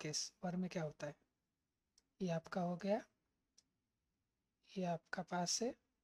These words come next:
एक्स टेन। जैसे ही आप console lock कर रहे हो, यहाँ पे भी access कर रहा है ये x is equal to ten, ये जो global scope है यहाँ पे भी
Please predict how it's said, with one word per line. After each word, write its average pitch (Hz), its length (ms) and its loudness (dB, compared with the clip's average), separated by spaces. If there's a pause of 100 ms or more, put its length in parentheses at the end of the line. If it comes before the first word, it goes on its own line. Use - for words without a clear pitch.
(1200)
एक्स - 340 0
टेन। 170 260 -4 (720)
जैसे 190 260 6
ही 214 120 8
आप 214 180 8
console 185 380 4
lock 208 200 8
कर 208 140 8
रहे 214 160 4
हो, 294 120 0 (880)
यहाँ 160 240 6
पे 190 140 2
भी 233 140 6
access 247 380 4
कर 247 180 6
रहा 254 120 6
है 254 120 8
ये 254 180 6
x 262 160 -4
is 226 140 2
equal 240 200 4
to - 120 -10
ten, 277 160 0 (300)
ये 180 280 4
जो 196 140 6
global 190 340 6
scope - 320 0
है 277 80 0
यहाँ 170 300 4
पे 196 160 0
भी 240 140 0